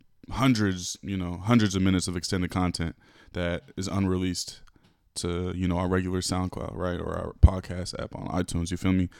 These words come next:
So make sure you tap in with our Patreon dot com slash Hell Black Pod. And if you white, pay up.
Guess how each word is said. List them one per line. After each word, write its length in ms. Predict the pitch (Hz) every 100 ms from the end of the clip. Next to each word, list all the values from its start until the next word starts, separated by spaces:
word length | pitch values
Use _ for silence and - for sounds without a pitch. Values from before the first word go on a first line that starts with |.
| - -
So 140 | 104
make 120 | 98
sure 120 | -
you 60 | 95
tap 200 | - 92
in 60 | 90
with 80 |
our 80 | 90
Patreon 440 | - 95 - 92 90
dot 180 | 90
com 380 | - 95 92 90 101
slash 300 | - 85 -
Hell 180 | 87
Black 240 | 87 87 87
Pod. 380 | 98 95 95 - - - -
And 100 | -
if 120 | 92
you 100 | 160
white, 340 | 180 160 156 - _ - - _ -
pay 260 | 117 110
up. 140 | 95